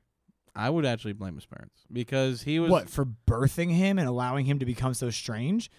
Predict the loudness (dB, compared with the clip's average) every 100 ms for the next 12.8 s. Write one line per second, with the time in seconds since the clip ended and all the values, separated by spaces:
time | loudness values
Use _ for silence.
0 | _ _ -4 2 6 6 6 6 4 4
1 | 4 6 6 4 4 4 2 _ _ _
2 | _ _ _ _ _ -2 0 2 -2 -6
3 | _ -4 -2 -2 -6 -8 _ _ _ 2
4 | 6 6 8 6 6 6 4 0 -2 -2
5 | -2 -6 -2 0 2 0 -4 -4 -4 -8
6 | -6 -6 -6 _ _ _ -2 0 -2 -2
7 | -4 -2 -4 -6 -4 -4 -4 -4 -4 -6
8 | -6 -10 _ 0 2 2 2 2 2 4
9 | 4 4 2 0 -8 _ _ _ _ 0
10 | 4 6 8 6 6 6 8 8 6 4
11 | 6 8 8 8 6 8 6 6 4 2
12 | 2 2 0 0 -2 -2 -6